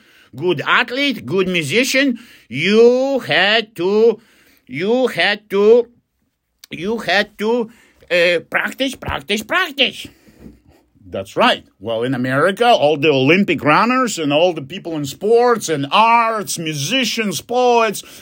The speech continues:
say the same thing. Practice, practice, practice. Well, the same in India.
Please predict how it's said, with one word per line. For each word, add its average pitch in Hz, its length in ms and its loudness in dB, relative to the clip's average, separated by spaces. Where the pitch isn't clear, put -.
say 233 200 0
the 202 100 -2
same 226 280 0
thing. 294 360 0
Practice, 147 560 -4
practice, 127 440 -6
practice. 330 600 -4
Well, 165 380 -6
the 165 80 -8
same 131 280 -8
in 170 100 -2
India. 214 560 -2